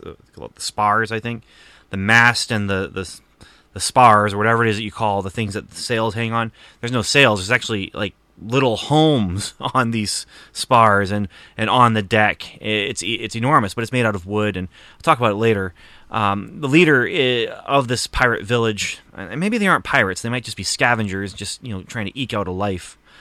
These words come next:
an existence. Uh, he's a not-so-nice guy named Quarg,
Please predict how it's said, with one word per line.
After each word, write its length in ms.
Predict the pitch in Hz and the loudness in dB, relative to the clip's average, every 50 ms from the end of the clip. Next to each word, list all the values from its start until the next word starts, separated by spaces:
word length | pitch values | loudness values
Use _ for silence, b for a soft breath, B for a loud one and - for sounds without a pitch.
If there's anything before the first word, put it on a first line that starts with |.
| B B | B B
an 80 | B 104 | B -6
existence. 680 | 98 85 90 87 113 107 - - 107 92 87 - - - _ _ _ _ _ _ _ _ _ _ _ _ _ _ _ _ - - | -6 -6 -4 -2 -2 -2 -2 -4 -6 -6 -6 -8 -10 -12 _ _ _ _ _ _ _ _ _ _ _ _ _ _ _ _ -10 -4
Uh, 240 | - 120 113 110 113 | 0 0 2 2 0
he's 200 | 110 120 135 143 | -2 -4 -2 0
a 80 | 147 123 | 0 2
not-so-nice 680 | 117 127 139 139 104 - - 139 123 117 110 101 - | 4 6 6 4 4 2 -2 -2 0 0 0 -2 -2
guy 180 | - 110 101 104 | -2 -2 0 0
named 180 | 101 95 95 92 | 0 -2 -4 -6
Quarg, 460 | - - 156 147 127 110 107 92 | -4 0 4 6 6 6 6 2